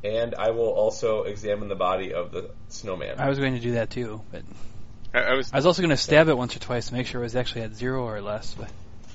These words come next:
Speaker 3: That's kinda crazy how you guys
Speaker 1: Yeah, no regeneration for you.
Speaker 3: you guys both jumped to the same spot at exactly the same time.
Speaker 2: I saw that.
Speaker 3: <laughs>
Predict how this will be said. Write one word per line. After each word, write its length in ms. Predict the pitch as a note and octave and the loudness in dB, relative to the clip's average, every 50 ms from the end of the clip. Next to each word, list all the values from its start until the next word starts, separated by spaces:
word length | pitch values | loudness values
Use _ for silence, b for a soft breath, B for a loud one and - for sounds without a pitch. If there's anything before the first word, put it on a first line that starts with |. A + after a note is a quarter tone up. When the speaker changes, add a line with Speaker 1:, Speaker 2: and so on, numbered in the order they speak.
| - - - | -4 -4 -4
Speaker 3:
That's 140 | - C3 - | -6 -8 -4
kinda 160 | - C#3 C3+ - | -2 -2 -2 2
crazy 280 | - B2+ B2+ B2 C3 A#2+ | 4 4 4 6 6 6
how 80 | B2 | 6
you 80 | A#2 A2+ | 6 6
guys 200 | A2 A2 G#2+ G#2+ | 6 6 4 4
Speaker 1:
Yeah, 120 | - - - | 0 -6 -2
no 140 | A2 B2+ B2+ | 4 4 4
regeneration 600 | B2+ A#2+ - C#3 C#3 C3 C3 C#3+ D3 C#3+ - C3+ | 4 4 2 2 2 4 4 4 4 4 2 -2
for 180 | A#2 - C#3 B2+ | -4 -2 -2 -2
you. 380 | C3 E3 F#3 D#3+ C#3 B2+ B2+ C3+ - - - - - - | 0 2 2 2 2 0 -2 -4 -6 -10 -10 -10 -10 -8
Speaker 3:
you 60 | - - | 0 2
guys 180 | A#2+ A#2+ - | 2 2 2
both 280 | - - A2 A2 G2+ - | 2 2 2 2 2 2
jumped 240 | - G#2+ G#2+ G#2+ - | 2 2 2 2 0
to 80 | A2+ G#2+ | -4 -2
the 140 | G#2+ G2+ | -2 -2
same 240 | - - G2+ G2+ G2+ G2+ | -2 -2 -2 -2 -2 -4
spot 340 | - - G#2+ G2+ G2+ G2+ | -2 0 0 0 0 0
at 80 | G2+ G2 | -2 -4
exactly 460 | G2+ G2+ G2+ G2+ G#2+ G2+ - - B2+ | -6 -4 -2 0 0 0 2 0 -2
the 140 | - - A#2 | -2 -2 -6
same 280 | - - C#3+ B2+ B2+ - | -2 2 4 4 4 4
time. 300 | - - C3+ A#2+ A#2 A2 | 2 4 4 4 4 6
Speaker 2:
I 140 | A#2 A#2 C3+ | 6 6 4
saw 260 | - - C3+ C#3 C#3 | 6 8 8 8 8
that. 380 | B2 A#2+ A2 G#2+ G#2+ G#2+ - - - | 8 6 4 4 2 0 -2 -2 0
Speaker 3:
<laughs> 480 | - G3+ F#3 - - - - - - | 0 0 0 0 -2 -2 -2 -4 -6